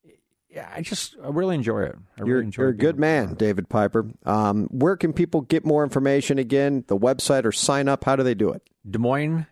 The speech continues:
Speaker 1: Sarah Club, D M Sarah, S E R R A dot com.
Speaker 2: Des Mo-, D M Sarah dot com is where, um,
Speaker 1: And
Speaker 2: you
Speaker 1: if
Speaker 2: can
Speaker 1: you
Speaker 2: find
Speaker 1: wanna,
Speaker 2: more information. Go
Speaker 1: if
Speaker 2: ahead.
Speaker 1: you wanna come to the Holy Happy Hour,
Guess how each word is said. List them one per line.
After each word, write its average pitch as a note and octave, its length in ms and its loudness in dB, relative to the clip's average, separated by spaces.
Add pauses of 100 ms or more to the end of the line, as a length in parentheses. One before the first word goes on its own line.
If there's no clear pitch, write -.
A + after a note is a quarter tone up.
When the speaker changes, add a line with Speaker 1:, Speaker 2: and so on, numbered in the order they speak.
(120)
Speaker 1:
Sarah G#2+ 440 0
Club, F2+ 320 -6
D D#3 200 0
M C3 440 -2
Sarah, G#2 480 0
S G#2+ 240 -2
E C3 140 -2
R G#2+ 280 -2
R G2+ 300 -4
A F#2+ 340 -2 (160)
dot F2 220 -6
com. - 280 -18 (280)
Speaker 2:
Des G2+ 80 -4
Mo-, G2+ 220 2
D C3 300 0
M B2 260 0
Sarah G#2 480 2
dot F#2+ 400 -2
com E2 320 0
is D#2 160 -4
where, E2 320 0
um, D#2 160 -4 (340)
Speaker 1:
And - 140 -8 (100)
Speaker 2:
you B2+ 100 -2
Speaker 1:
if G#2+ 60 -4
Speaker 2:
can G2 80 0
Speaker 1:
you B2+ 80 0
Speaker 2:
find G2 120 2
Speaker 1:
wanna, G2 100 0
Speaker 2:
more G2 100 0
information. E2+ 480 -2
Go G2 80 0
Speaker 1:
if G#2 60 2
Speaker 2:
ahead. A#2 80 2
Speaker 1:
you C#3 80 2
wanna D3 200 2
come D3 320 0
to C#3+ 220 0
the B2+ 460 0 (280)
Holy D3+ 380 0
Happy C#3 400 0
Hour, D#3 480 0